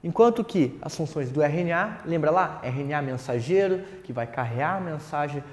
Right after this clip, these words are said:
após transcrição do D N A, o R N A transportador, que vai carregar os aminoácidos referentes a cada códon,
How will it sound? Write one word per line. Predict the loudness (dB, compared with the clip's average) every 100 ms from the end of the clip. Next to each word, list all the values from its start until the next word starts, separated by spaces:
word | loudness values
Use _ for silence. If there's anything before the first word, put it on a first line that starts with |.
| -16
após | -8 -6 -6
transcrição | -4 -4 -4 -6 -6 -4 -4
do | -2
D | -2
N | 0
A, | 0 0 -4 -14 -18 0
o | 2
R | 4
N | 0
A | -4
transportador, | -4 -4 -4 -2 -4 -2 -2 0 2 0
que | -2
vai | -2
carregar | -2 -4 -4 -2 -4 -6 -12 -8
os | -6
aminoácidos | -4 -4 -2 -2 -4 -6 -10 -10 -14 -20 -20 _ _ _ -20 _ -20 -14
referentes | -10 -4 -4 -4 -6
a |
cada | -6 -2 0 -2
códon, | 0 4 4 4 -2